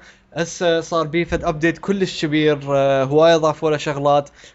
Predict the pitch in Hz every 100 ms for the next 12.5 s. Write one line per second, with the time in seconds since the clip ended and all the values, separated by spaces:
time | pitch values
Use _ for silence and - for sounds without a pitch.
0 | _ _ - 185 170 175 175 180 156 135
1 | 131 120 110 143 131 151 147 135 143 135
2 | 139 139 135 151 147 143 127 127 127 127
3 | 131 131 131 131 131 131 120 - 123 120
4 | 117 113 107 110 143 131 127 123 127 127
5 | 123 113 127 135 - 127 120 120 - -
6 | _ _ _ - 123 117 113 113 113 143
7 | 143 135 123 123 143 131 131 - 123 127
8 | 123 120 135 - 120 - - - _ -
9 | 139 139 139 127 147 160 180 170 165 156
10 | 151 160 156 147 - 156 147 139 139 143
11 | 143 139 147 139 147 151 147 156 147 143
12 | 143 147 143 143